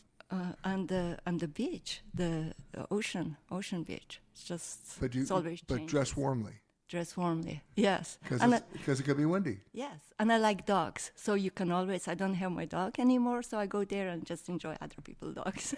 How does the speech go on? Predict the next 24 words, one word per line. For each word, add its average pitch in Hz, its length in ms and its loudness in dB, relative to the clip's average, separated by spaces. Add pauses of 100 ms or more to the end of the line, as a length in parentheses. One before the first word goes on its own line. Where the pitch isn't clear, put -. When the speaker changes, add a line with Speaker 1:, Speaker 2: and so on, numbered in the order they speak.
Speaker 1:
<laughs> - 920 0
Speaker 2:
That's 226 240 -2
like 175 140 4 (100)
enjoying 151 440 6
other 156 160 6
people's 165 320 2
children. 202 380 4
You 120 80 4
get 139 160 2
to 147 80 0
go 147 140 4
home. 175 280 0
Speaker 1:
Yes. 254 380 2 (220)
<laughs> 359 160 10 (800)
Speaker 2:
And 160 120 10
it 165 80 6
works. 208 460 6
Speaker 1:
It 247 140 2
works. 277 440 -2
<laughs> 277 140 4
Speaker 2:
It - 100 -6
absolutely 147 520 0
does. 117 360 -4
Speaker 1:
Yeah. 202 100 -12